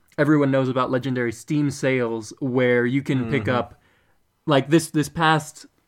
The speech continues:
Speaker 1: Black Friday, uh, I picked up a rookie number of, like, five games, five full games,
Speaker 2: <laughs>
Speaker 1: mind you, for thirty bucks.
Speaker 2: <laughs>
Speaker 1: And it's just, first of all, that's how they get you.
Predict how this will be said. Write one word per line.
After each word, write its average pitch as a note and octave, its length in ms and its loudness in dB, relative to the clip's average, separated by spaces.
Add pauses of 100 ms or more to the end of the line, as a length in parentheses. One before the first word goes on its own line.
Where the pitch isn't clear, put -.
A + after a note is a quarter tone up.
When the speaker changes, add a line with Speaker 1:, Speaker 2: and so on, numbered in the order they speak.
(120)
Speaker 1:
Black C3 220 0
Friday, A#2 600 -2 (800)
uh, A#2+ 320 0
I C3 100 2
picked D3 320 -4
up C3+ 240 2
a C#3 100 0
rookie D3 320 2
number B2+ 380 0
of, B2+ 260 -4
like, A#2+ 240 -4
five C#3 600 4
games, A#2+ 760 -4 (280)
five F#3 320 4
full G#3 240 4
games, A#2+ 340 -2
Speaker 2:
<laughs> B2+ 120 0
Speaker 1:
mind A#2+ 200 -2
you, A2+ 340 -2
for - 560 2
thirty B2+ 280 2
bucks. - 500 -6 (160)
Speaker 2:
<laughs> - 440 -10
Speaker 1:
And D3+ 580 4 (480)
it's E3+ 240 8
just, - 340 0 (400)
first C4 240 6
of F#3 80 0
all, E3 120 8
that's G#3+ 180 4
how A3+ 120 6
they G3 120 4
get E3+ 280 4
you. A#2 260 0